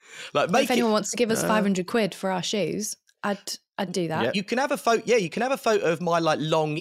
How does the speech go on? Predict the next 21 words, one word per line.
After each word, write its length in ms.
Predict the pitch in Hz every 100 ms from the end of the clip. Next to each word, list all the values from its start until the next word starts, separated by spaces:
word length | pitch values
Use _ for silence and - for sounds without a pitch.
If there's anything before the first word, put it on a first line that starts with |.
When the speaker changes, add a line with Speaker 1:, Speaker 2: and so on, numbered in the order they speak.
| -
Speaker 1:
E 220 | 165 151
T 340 | - 190 160
toe 300 | - 175 175 - - 135 -
that 80 | 113
I've 200 | 110 -
got. 200 | 117 110
Speaker 2:
<laughs> 200 | 240 -
Speaker 1:
'Cause 140 | - 160
you 40 |
know 80 | 220
how 120 | 247
Speaker 2:
Your 100 | 202
Speaker 1:
long 160 | 202 202
and 60 |
Speaker 2:
hairy 140 | 196 196
Speaker 1:
weird 180 | 175 175
my 220 | 214 156
Speaker 2:
toe. 40 |
Speaker 1:
fingers 360 | 156 190 151 127
are? 260 | - - - _ - - - - - - -
Like, 420 | 127 127 123 -